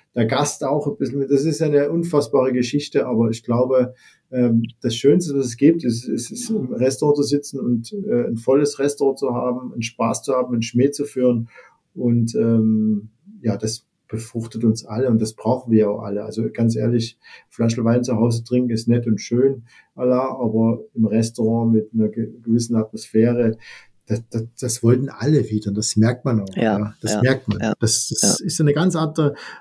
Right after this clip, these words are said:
Speaker 1: äh, Kulisse gewesen und eine ganz andere Atmosphäre im Restaurant nach dem ganzen Lockdown. Die haben sich alle gefreut. Wir haben uns gefreut. Das ist das Nächste. Das ist ja nicht nur der Gast freut sich. Wir freuen uns ja auch, dass wir
Speaker 2: Ja,
Speaker 1: wieder
Speaker 2: dass
Speaker 1: das
Speaker 2: man wieder
Speaker 1: machen
Speaker 2: tun
Speaker 1: können,
Speaker 2: darf.
Speaker 1: was wir lieben, ja.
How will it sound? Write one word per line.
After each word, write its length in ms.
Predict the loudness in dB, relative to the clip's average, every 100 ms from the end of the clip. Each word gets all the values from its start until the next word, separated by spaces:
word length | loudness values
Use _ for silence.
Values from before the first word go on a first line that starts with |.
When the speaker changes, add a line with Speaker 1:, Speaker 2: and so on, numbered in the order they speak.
| _ -2
Speaker 1:
äh, 220 | 0 0
Kulisse 480 | 0 0 2 2 0
gewesen 640 | 2 2 2 0 0 0
und 60 | 2
eine 120 | 2
ganz 300 | 2 2 2
andere 320 | 0 2 2
Atmosphäre 460 | 0 -4 0 2 4
im 100 | 2
Restaurant 400 | 0 2 2 2
nach 120 | 0
dem 180 | 0 2
ganzen 320 | 2 0 0
Lockdown. 640 | 0 -2 -2 2 2 0 -10 -18 -18 -20 _ -2
Die 180 | 2 2
haben 140 | 2
sich 160 | 2 2
alle 160 | 2
gefreut. 760 | 0 -2 -12 -4 2 2 2 0
Wir 160 | 0 2
haben 140 | 2
uns 180 | -2 0
gefreut. 460 | -2 0 0 2 2
Das 120 | 0
ist 160 | 2
das 160 | 2 2
Nächste. 400 | 0 0 0 0
Das 120 | 0
ist 100 | 2
ja 80 | 4
nicht 180 | 4 2
nur 80 | 0
der 120 | 4
Gast 280 | 2 2 2
freut 160 | 2
sich. 140 | 2 2
Wir 100 | 2
freuen 220 | 2 2
uns 120 | 2
ja 120 | 2
auch, 180 | 2 0
dass 160 | 0 2
wir 80 |
Speaker 2:
Ja, 60 | 4
Speaker 1:
wieder 300 | 4 4 2 -6
Speaker 2:
dass 120 | 0 2
Speaker 1:
das 80 |
Speaker 2:
man 80 | 4
wieder 80 | 4
Speaker 1:
machen 140 | 4
Speaker 2:
tun 100 | 2
Speaker 1:
können, 120 | 4 4
Speaker 2:
darf. 120 | 4
Speaker 1:
was 160 | 0 -2
wir 80 |
lieben, 380 | 4 4 4 0
ja. 280 | 0 -2